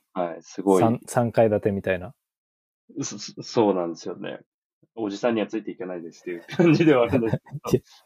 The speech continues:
Speaker 1: ど。
Speaker 2: <laughs> いや。いや、で、それでなんでこれを取り上げたかというと、まあ、エムイービー差自体ちょっとまだよくわかってないんで、あれなんですけど、よくわかってないというのは、その大きくなるかはちょっとそんなに、に-、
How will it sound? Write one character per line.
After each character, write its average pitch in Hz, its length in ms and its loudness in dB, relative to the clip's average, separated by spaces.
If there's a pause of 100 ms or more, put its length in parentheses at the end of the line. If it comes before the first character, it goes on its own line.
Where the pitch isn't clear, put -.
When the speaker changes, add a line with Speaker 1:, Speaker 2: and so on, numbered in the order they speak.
(140)
Speaker 1:
ど。 185 60 6
Speaker 2:
<laughs> - 0 -
い 156 240 4
や。 180 60 2
い 170 60 -6 (600)
や、 147 80 2 (320)
で、 - 60 -8
そ 151 180 4
れ 151 100 6
で 170 240 2
な 151 160 -2
ん 156 60 0
で 123 80 0
こ 113 140 0
れ 110 120 4
を 104 60 0
取 113 200 2
り 113 60 6
上 110 120 2
げ - 100 -4
た 113 120 0
か 95 140 -6
と - 140 -10
い 95 40 -6
う - 40 -10 (160)
と、 113 120 0
ま 123 180 4
あ、 95 160 -4 (260)
エ 143 80 0
ム 185 80 6
イ 220 40 8
ー 214 40 4
ビ 233 120 4
ー 208 40 2
差 214 100 -2
自 190 100 -2
体 127 140 2
ち - 60 -10
ょ - 20 -18
っ - 20 -18
と 107 80 -2
ま 117 120 4
だ 95 120 0
よ 104 120 -2
く - 80 -8
わ - 80 -6
か - 80 -8
っ - 40 -6
て - 100 -14
な 95 100 -6
い 87 80 -10
ん 87 40 -16
で、 95 240 -12
あ - 60 -16
れ 101 60 -12
な 95 100 -8
ん 87 60 -12
で 85 60 -14
す - 80 -20
け - 100 -8
ど、 - 20 4
よ 107 60 2
く - 60 2
わ 110 60 2
か 113 60 2
っ 107 60 -2
て 113 80 -2
な 104 60 0
い 95 40 -2
と - 80 -8
い - 20 -4
う - 20 -6
の 92 40 -8
は、 90 60 -10
そ - 100 -10
の 104 160 -2
大 139 80 4
き - 120 -18
く 123 80 2
な 107 80 2
る 98 80 -2
か 95 100 -4
は 90 80 -2
ち - 100 -4
ょ 104 40 -6
っ - 20 -8
と - 120 -20
そ 110 120 -4
ん 104 40 -2
な 98 80 -4
に、 98 240 -8
に-、 107 140 -8